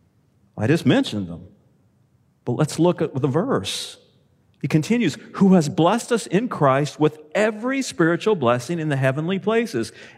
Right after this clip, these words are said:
Every means every. All of them.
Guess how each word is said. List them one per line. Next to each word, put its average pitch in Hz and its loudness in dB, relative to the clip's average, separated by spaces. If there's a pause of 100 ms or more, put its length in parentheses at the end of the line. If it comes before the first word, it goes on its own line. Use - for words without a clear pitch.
(180)
Every 247 2
means 240 0
every. 220 2 (2000)
All 269 4
of 220 4
them. 131 4